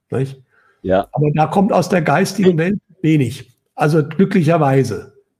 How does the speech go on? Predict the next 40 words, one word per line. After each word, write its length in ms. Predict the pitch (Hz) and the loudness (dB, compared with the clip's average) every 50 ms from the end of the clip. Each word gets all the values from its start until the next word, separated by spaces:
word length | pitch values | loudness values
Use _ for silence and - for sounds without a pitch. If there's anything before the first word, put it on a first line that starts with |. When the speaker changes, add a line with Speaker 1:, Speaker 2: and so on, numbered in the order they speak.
| _ _ | _ _
Speaker 1:
dass 240 | - 147 139 135 - | -4 -2 -2 -2 -2
da 80 | - 147 | -2 -2
jetzt 160 | 135 139 - | -2 -2 -4
irgendwo 320 | - - 175 147 143 139 143 | -4 -2 0 0 2 2 0
ein 60 | 139 | 2
großer 300 | 123 143 147 131 143 139 | 2 2 2 2 0 0
Krieg 440 | 135 156 160 143 - - - - _ | 0 0 0 0 -2 -4 -12 -14 _
kommen 300 | - 127 123 123 113 110 | -4 -2 -2 0 0 0
würde. 340 | 113 113 107 104 101 117 120 | -2 -2 -2 -4 -4 -6 -6
Bei 140 | 127 - 120 | -4 -2 0
uns 200 | 143 180 185 - - | 2 2 2 2 2
sowieso 420 | 185 160 143 131 139 143 160 196 | 0 0 0 2 2 4 4 4
nicht, 240 | 214 226 185 - - | 4 2 0 0 -2
das 180 | 143 123 - | -4 -4 -4
bleibt, 480 | - 123 107 135 185 220 - - - - _ _ _ _ | -2 -2 0 0 0 0 -2 -8 -14 -18 _ _ _ _
ja. 340 | - - 147 180 202 202 196 - - - - _ _ | -4 -2 0 0 -2 -2 -6 -12 -18 -20 -20 _ _
Aber, 680 | - - 143 147 160 190 190 190 196 196 196 - - - - _ _ _ _ - - | -2 0 0 2 2 4 2 2 2 0 -4 -8 -14 -20 -20 _ _ _ _ -6 -2
ähm, 600 | - 156 151 156 160 170 165 165 165 165 - - - - _ _ _ - | 0 2 4 4 4 2 2 0 -2 -4 -6 -10 -16 -20 _ _ _ -4
ist 120 | - - | -2 0
nicht 180 | 185 151 - - | 0 0 2 2
auszuschließen, 720 | 117 - 185 - - 233 220 - 202 214 214 185 226 220 | 2 2 0 0 -2 -4 -2 0 0 0 2 2 0 0
dass 180 | - 151 151 156 | 0 0 -2 -2
es 140 | 139 139 | -4 -4
dann 200 | - - 131 127 | -4 -4 -2 -2
doch 200 | 139 175 170 - | -2 -2 -2 -2
da 220 | - - 151 151 165 | -2 -2 0 0 0
und 100 | 165 156 | 0 -2
dort 120 | 170 156 - | -4 -4 -2
auch 80 | - 143 | -2 -2
mal 180 | 135 123 123 | -2 -2 -4
kracht, 360 | 117 - - 156 170 - - | -6 -4 -4 -4 -4 -4 -4
aber 160 | - 160 160 151 | -4 -2 0 0
so 120 | 147 135 | 0 0
richtig 440 | 123 180 190 - - 160 135 - - | 0 0 -2 -2 -6 -8 -8 -8 -10
groß 440 | - - 120 156 226 226 - - 180 | -6 -2 0 0 0 0 -2 -2 -2
werden 500 | 170 175 180 185 175 202 180 - - - _ _ _ _ _ _ _ _ _ _ _ _ - - _ _ _ _ _ _ _ - | 0 0 0 0 0 -2 -4 -4 -8 -16 _ _ _ _ _ _ _ _ _ _ _ _ -20 -20 _ _ _ _ _ _ _ -4
wird 320 | 175 143 139 175 180 180 | 0 2 2 2 2 0
es 140 | - 170 - | -2 -2 0
vermutlich 600 | - 160 147 151 156 185 190 185 - 156 113 107 123 | 0 0 2 2 2 2 0 0 -4 -4 -2 0 0
nicht. 680 | 131 143 175 214 214 - - - - - - _ | 0 2 2 2 0 -2 -6 -12 -14 -18 -20 _